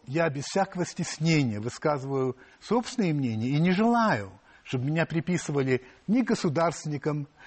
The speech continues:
ни к патриотам, ни к оппозиционерам, а говорю то, что я хочу говорить, вот это вот, конечно, выдержать невозможно.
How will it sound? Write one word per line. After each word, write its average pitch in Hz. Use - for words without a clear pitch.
ни 233
к -
патриотам, 147
ни 196
к 214
оппозиционерам, 139
а 131
говорю 160
то, 160
что -
я 226
хочу 123
говорить, 101
вот 131
это 202
вот, 143
конечно, 131
выдержать 117
невозможно. 139